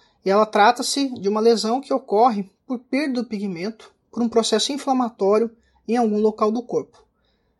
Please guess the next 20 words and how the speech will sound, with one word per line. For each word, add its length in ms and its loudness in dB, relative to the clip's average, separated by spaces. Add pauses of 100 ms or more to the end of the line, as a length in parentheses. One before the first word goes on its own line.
(180)
Ela 180 2
é 40 2
muito 420 2
observada 520 0
nas 160 -6
crianças 360 -4
menores 420 -2
de 80 -4
um 140 0
ano, 280 -4 (220)
nas 220 -2
dermatites 460 -4
seborreicas, 680 2
principalmente 680 -4
em 40 -6
região 380 -8
axilar 680 0
e 80 -4
região 320 -4
inguinal, 500 -2